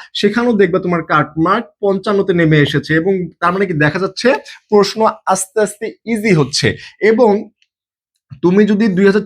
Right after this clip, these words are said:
চব্বিশে, সরি, প্রশ্ন আস্তে আস্তে কঠিন হচ্ছে। এবং তুমি যদি দুই হাজার চব্বিশে দেখো, দুই হাজার চব্বিশে তোমার এই কাটমার্ক নেমে এসেছিল maybe পঞ্চাশ থেকে একান্নতে, ঠিক আছে? তাহলে দেখো, দুই হাজার চব্বিশে, অর্থাৎ তোমাদের ইমিডিয়েট সিনিয়র যে ব্যাচটা আছে,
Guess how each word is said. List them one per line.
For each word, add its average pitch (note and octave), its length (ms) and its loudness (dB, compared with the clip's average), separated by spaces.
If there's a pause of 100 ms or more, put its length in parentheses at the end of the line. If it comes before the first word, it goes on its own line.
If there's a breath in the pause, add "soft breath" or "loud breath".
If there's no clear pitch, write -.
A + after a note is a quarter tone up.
চব্বিশে, G#3+ 720 0
সরি, F3 160 2
প্রশ্ন F#3 400 0
আস্তে E3 260 0
আস্তে G#3 160 -4 (140)
কঠিন A#3+ 260 0
হচ্ছে। B2+ 400 0 (220 loud breath)
এবং G#3 240 0
তুমি G#3+ 160 -2
যদি G3+ 80 -4
দুই G#3 80 -2
হাজার G#3 140 2 (100)
চব্বিশে A3+ 440 0
দেখো, E3+ 400 2 (200 loud breath)
দুই E3 80 4
হাজার F#3+ 140 0
চব্বিশে G#3+ 380 -2
তোমার G3+ 200 -2
এই G3 60 4
কাটমার্ক F3 580 -2
নেমে E3 200 4
এসেছিল G3 440 -2
maybe E3+ 520 2 (140)
পঞ্চাশ F3 580 -2
থেকে F#3 360 -2 (100)
একান্নতে, E3 880 0 (180)
ঠিক A3 180 -2
আছে? B3 240 -2
তাহলে D3+ 420 -4
দেখো, E3+ 260 0
দুই G3+ 120 2
হাজার G3 160 0
চব্বিশে, F#3+ 420 -2
অর্থাৎ F3 200 -2
তোমাদের F3+ 300 -6 (180)
ইমিডিয়েট G3+ 420 -2
সিনিয়র G#3+ 460 0
যে G#3 80 0
ব্যাচটা B2 460 0
আছে, A#3 280 0